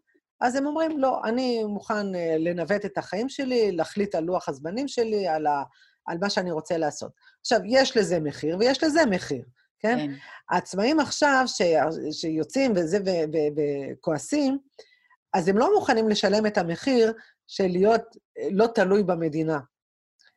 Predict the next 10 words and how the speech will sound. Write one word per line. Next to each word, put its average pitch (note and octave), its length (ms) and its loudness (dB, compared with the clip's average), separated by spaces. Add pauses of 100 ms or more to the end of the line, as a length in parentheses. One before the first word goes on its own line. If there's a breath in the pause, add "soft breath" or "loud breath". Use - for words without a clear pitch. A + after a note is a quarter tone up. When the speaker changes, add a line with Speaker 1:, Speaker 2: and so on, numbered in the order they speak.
(140)
Speaker 1:
לא G#3+ 100 4
תלוי G#3+ 260 2
במדינה. E3 480 -2 (540 soft breath)
אה, E3 360 2 (760)
אחד A3+ 280 2
הדברים G3+ 640 2
שאני F3+ 540 -4
ראיתי F#3 800 -4
זה D#3 240 -2
ש-, - 220 -8